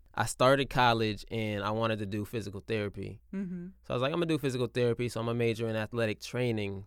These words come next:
Speaker 1: first so I can go and get my master's in P T." So I started there, decided I didn't like it. I was like, "All right." So I started over, did business, 'cause business is, like, my thing. Like, I like business. So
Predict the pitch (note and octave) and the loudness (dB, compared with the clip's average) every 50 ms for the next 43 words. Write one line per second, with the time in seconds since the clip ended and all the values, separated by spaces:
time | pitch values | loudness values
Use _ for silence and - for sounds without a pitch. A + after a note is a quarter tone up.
0 | - - - - - A#2+ A2+ G2+ G2 - A2 G#2+ G2+ - - G2 G2 G2 - G#2+ | -16 -20 -10 -2 0 0 2 0 0 -4 -4 -4 -4 -6 -8 -12 -12 -8 -4 -4
1 | G2+ G2+ G2 F#2+ F#2+ G2+ G2 G2 G2 F#2+ F#2+ F#2+ G2 G2+ G2+ G2 - G2+ G2+ G#2+ | -2 -2 -2 -4 -4 -6 -6 -6 -4 -6 -4 -4 -4 -4 -4 -6 -8 -10 -10 -10
2 | G#2 G2 - - G#2+ G#2 - - - A#2+ A2+ G2+ G#2+ - - _ _ - - - | -10 -10 -8 -8 -8 -8 -6 -4 -2 -2 -2 -2 -6 -12 -18 _ _ -20 -20 -20
3 | - - - C3 A#2+ A2+ G#2+ G#2+ G#2 G#2 - - _ - - - A#2+ - - C#3+ | -12 -4 2 4 6 6 6 4 0 -2 -8 -16 _ -20 -16 -12 -8 0 4 4
4 | C#3+ C3+ B2+ A2+ A#2 B2 B2 B2 A#2+ A#2+ A#2+ A#2+ B2 B2 - - - - - - | 4 4 4 2 4 6 6 6 6 4 4 0 -4 -8 -14 -20 -20 -20 -20 -20
5 | - - - A#2+ - C3 B2 A2+ A2+ A2+ A2 A2 A2 G#2 G2+ G#2 A2 G#2+ G2+ - | -20 -16 -8 -2 2 2 2 4 2 2 2 2 0 -2 0 0 0 0 -2 -2
6 | G#2 G2+ G2+ - - - _ - - - - - - - - - - - - - | -4 -6 -6 -6 -10 -20 _ -20 -20 -20 -20 -20 -20 -20 -20 -20 -18 -14 -14 -12
7 | - - F#2+ F#2+ F#2 E2 D#2+ - - - G#2+ G#2 G2 - - A#2+ A#2 A2+ A2 A2+ | -10 -8 -4 -2 -2 -2 -4 -6 -6 -2 -2 -2 -2 0 2 4 4 4 4 2
8 | A2+ A2 G2 G2 F#2 F#2+ G2 F#2+ F2+ A#2 A#2 G#2+ G2+ G2 F#2 F2+ - G2 F#2 F2+ | 2 2 0 -4 -6 -6 -6 -4 -2 -2 -2 0 -2 -4 -6 -6 -6 -8 -8 -4
9 | F#2 A#2 A2+ A2 A2 - G#2+ F#2+ G#2 G#2 G2 F#2+ G2+ G2+ G2 - - B2 A2+ G2+ | -4 -4 -4 -4 -4 -6 -8 -6 -6 -6 -4 -4 -6 -6 -6 -4 -2 -2 -2 0
10 | F#2+ F#2+ F#2+ F#2+ F#2+ F#2+ F#2 G2 A2 A2 G2+ G2 F#2+ F#2 - - G2+ F#2+ F2+ | -2 -4 -4 -4 -6 -6 -6 -4 -6 -4 -4 -6 -8 -10 -6 -4 -4 -4 -4